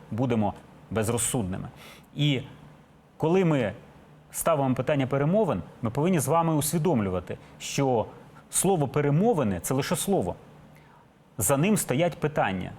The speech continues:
Питання, які можна вирішувати. Ну, наприклад, ми хотіли б зменшення обстрілів наших міст? Відповідь — так. Ми б хотіли, щоб ракети не потрапляли в дитячий, а, в дитяче кафе, де вчора загинула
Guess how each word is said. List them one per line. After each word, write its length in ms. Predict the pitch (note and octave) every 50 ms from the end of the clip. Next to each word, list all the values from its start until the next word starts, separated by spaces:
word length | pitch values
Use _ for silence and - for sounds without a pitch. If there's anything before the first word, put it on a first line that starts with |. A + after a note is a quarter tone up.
| - -
Питання, 560 | - C3+ C#3 F3 G3 A3 A3 F#3 C3 G2 - - - - - - -
які 340 | A#2 B2+ B2 - F3+ D3+ -
можна 320 | B2 C3+ - D#3+ D3+ E3+ D3+
вирішувати. 560 | D3 C#3+ B2+ G#2 - - G#2 F#2+ - - - - - - - - -
Ну, 60 | -
наприклад, 440 | F3+ F3 C#3+ D3 C3 F2+ - G#2+ G#2 - - - - - - - -
ми 340 | - C3 D3 D#3 C#3+ B2 A2 - - - - -
хотіли 460 | - - E3 D3+ - - A#3+ A#3 F3
б 100 | A#2 - - - - -
зменшення 800 | B2+ F#2+ A#2+ C#3+ D#3 F3 G3 F#3+ - - D3 B2 A#2 A2 G2 - - - - -
обстрілів 500 | D#3 E3 - - - C#3 C3 B2+ B2 A2+
наших 360 | C3 C3+ - - B2+ - -
міст? 220 | A2+ F#2+ - - - - - - - - - - -
Відповідь — 340 | A2 A2+ B2+ - D#3 C#3+ B2 - -
так. 260 | - A2 G#2+ - - - - - - - - - - - - - - -
Ми 140 | B2+ D#3+ G3+
б 40 | D3 - - -
хотіли, 480 | - - F3 C#3+ - G#3 A#3 G#3+ E3
щоб 220 | C#3 - - D3+ A#2+ - - - -
ракети 360 | C#3 C#3+ - G3 G3 - C#3+
не 100 | C3+ C3
потрапляли 680 | - C#3 - - C#3+ - E3 F3+ F3+ D#3+ C#3 C3 A#2 - - - - -
в 300 | A#2+ A2 D#3 F3+ C3 G2+ - - - - -
дитячий, 640 | A2+ D3 C#3+ - G3 F3+ D3 - - C3 A#2 G2+ - - - - - - - - - - - - - - _ _ - - - -
а, 360 | B2+ B2+ B2+ B2+ B2 A#2+ A#2 A#2
в 60 | G#2+
дитяче 380 | C3+ D#3+ - G3 E3+ - D#3
кафе, 400 | - - C#3 - - F#3 D#3 A2+ G2 -
де 100 | A#2+ B2
вчора 280 | A2+ - E3+ D3 C3+
загинула 540 | A2+ B2 A2+ C3+ D3+ C#3+ C#3 B2+ B2+ A#2+